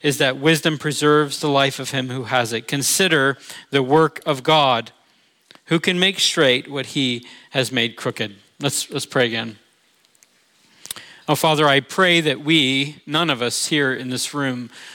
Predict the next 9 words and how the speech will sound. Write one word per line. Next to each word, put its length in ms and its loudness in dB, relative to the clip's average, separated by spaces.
would 160 0
waste 500 0
this 220 -4
morning. 500 -6
Waste 280 2
it 160 -2
by 140 2
being 300 0
distracted. 840 -2